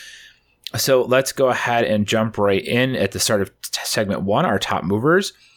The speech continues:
Uh, first card on the list this week, Eldrazi Displacer, uh, the foil from Oath of the Gatewatch, up from about thirteen to twenty. Looking at T C G Player right now, the cheapest copy is sixteen dollars,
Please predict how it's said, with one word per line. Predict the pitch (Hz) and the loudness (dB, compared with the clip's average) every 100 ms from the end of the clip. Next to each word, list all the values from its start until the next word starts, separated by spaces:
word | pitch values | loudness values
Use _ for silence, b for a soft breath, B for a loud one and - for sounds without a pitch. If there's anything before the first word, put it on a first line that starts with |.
| b - | b -2
Uh, | 196 117 | 0 0
first | - 160 - | 2 0 0
card | - 165 | 2 2
on | 165 | 2
the | 165 | 0
list | 190 220 | -2 0
this | 110 - | -2 -2
week, | 101 98 - | -2 -4 -2
Eldrazi | 110 110 98 101 139 175 175 | -2 -2 0 2 2 0 0
Displacer, | 165 - - 107 120 - 69 - B B B | 0 -2 -2 -2 0 -2 -2 -4 B B B
uh, | 87 87 | -2 0
the | 90 | -2
foil | - - 104 117 | -4 0 2 2
from | - 98 - | 0 -2 0
Oath | 107 - | -2 -2
of | 98 | -4
the | 95 | -4
Gatewatch, | 120 - 95 95 98 - | -2 -4 -2 0 -2 -2
up | 104 - | -4 -4
from | 98 92 | -4 -4
about | 85 82 - - | -2 -4 -4 -4
thirteen | 113 - - 104 98 | -2 -2 -4 -4 -4
to | - - 85 | -6 -10 -12
twenty. | - - 110 123 190 101 - B B B | -12 -4 -4 -2 -2 -2 -6 B B B
Looking | 113 113 120 117 | -2 0 0 0
at | 101 95 | -2 -2
T | 110 | -2
C | 104 | -2
G | 101 104 | -4 -4
Player | 107 98 | 0 0
right | 95 - | 0 0
now, | 95 87 | -2 -2
the | 80 78 | -4 -6
cheapest | - 135 120 - | -6 -4 -4 -4
copy | - 85 - 85 73 | -4 -4 -4 -6 -6
is | - 76 76 - | -6 -4 -4 -4
sixteen | 98 - 90 82 | -4 -6 -6 -4
dollars, | 80 85 82 82 | -2 -2 -2 -2